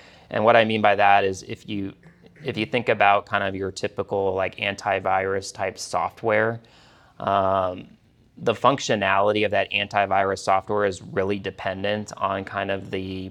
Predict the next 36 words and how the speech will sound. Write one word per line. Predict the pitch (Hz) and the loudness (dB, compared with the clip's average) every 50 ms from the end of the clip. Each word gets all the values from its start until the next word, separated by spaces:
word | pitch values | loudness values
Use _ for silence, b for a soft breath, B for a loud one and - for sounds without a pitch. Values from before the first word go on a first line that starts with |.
| 95 _ | -14 _
post-contract | - - 98 98 98 - - - - 107 98 98 98 - 104 101 - - | -6 -4 -4 -4 -4 -8 -12 -8 -6 -4 -4 -4 -6 -6 -6 -6 -6 -8
support | - - - 95 - - - - 101 101 101 101 - | -14 -12 -12 -14 -14 -14 -10 -6 -4 -2 -2 -2 -4
that | 98 95 - | -8 -8 -6
you're | 98 101 | -4 -4
also | 92 90 98 - 117 | -4 -4 -2 -6 -6
getting, | 117 117 120 123 127 117 | -6 -4 -4 -4 -4 -4
which | 107 98 - | -4 -6 -6
is | 104 95 - | -10 -12 -6
all | - - 95 95 95 | -2 0 0 0 0
those | 98 95 95 95 - - - | -4 -6 -6 -10 -12 -8 -6
updates | - 98 - - - 113 117 113 117 - - | -6 -6 -6 -4 -2 -2 -2 -2 -6 -8 -8
and | 120 120 | -8 -8
stuff | - - 123 120 | -6 -6 -8 -4
that | - 101 - - | -4 -6 -6 -6
constantly | - - 101 98 - - 110 101 101 98 98 | -4 -6 -6 -6 -6 -6 -6 -6 -6 -6 -6
make | 98 101 98 90 - | -6 -6 -6 -6 -4
that, | - 98 98 92 95 - - b b b b b b b b b | -2 -2 -2 -2 -4 -6 -8 b b b b b b b b b
that | - 107 104 - | -2 -2 0 0
antivirus | 107 107 104 - 101 101 98 98 98 98 98 95 | -2 -2 0 0 -2 2 4 2 2 2 0 -2
software | - - 101 101 - - 107 101 98 95 | 0 2 2 2 2 0 -2 -2 -2 -2
useful | 92 90 90 101 101 104 - - - 185 185 180 | -4 -8 -8 -8 -8 -8 -6 -2 0 0 0 2
because | 151 123 107 - 101 95 | 0 -2 -2 -2 -4 -2
they're, | 92 98 92 92 95 95 - - b b b b b b b b b b - | 0 -2 -2 -2 -4 -6 -8 -14 b b b b b b b b b b -14
you | - | -12
know, | 92 92 90 90 90 87 90 - | -10 -10 -10 -10 -10 -12 -10 -6
as | 107 98 92 92 92 95 92 - _ _ - | -6 -4 -4 -6 -8 -12 -14 -14 _ _ -12
new | 101 98 98 | -10 -8 -8
threats | 101 - 156 170 156 - - | -2 4 4 4 4 4 -2
come | - 156 135 135 | -2 -2 0 2
out | 135 131 131 131 123 | 2 2 4 4 4
or | 110 107 | 4 4
whatever | 107 107 110 110 107 107 107 104 | 4 4 4 4 2 2 0 0
needs | 101 104 104 101 - | -2 -4 -6 -6 -8
to | - | -6
be | 101 101 98 95 | -4 -2 -2 -4
re-, | 95 98 101 101 98 98 101 - | -4 -4 -4 -4 -4 -6 -8 -10